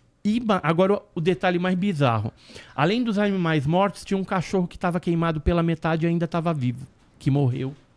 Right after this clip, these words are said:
tempos depois. Então, assim, o caso é um caso, esse é um dos casos do livro, né? Tem o caso do Morro do Vintém, tem uns casos lá de Santa Catarina,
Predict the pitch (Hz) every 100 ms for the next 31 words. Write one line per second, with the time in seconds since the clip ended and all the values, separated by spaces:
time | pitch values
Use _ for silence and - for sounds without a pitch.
0 | _ _ 127 117 135 135 131 113 - -
1 | - 220 247 233 170 - - 196 185 -
2 | 208 226 269 185 190 - - 180 214 -
3 | 202 220 240 170 220 - 240 294 320 -
4 | 196 202 190 196 208 170 131 123 135 151
5 | 165 165 156 147 139 135 - _ 143 139
6 | 131 120 135 190 226 - 185 175 175 170
7 | 165 - - - 156 160 151 - 143 135
8 | 139 139 - 139 139 151 170 170 156 175
9 | 170 165 156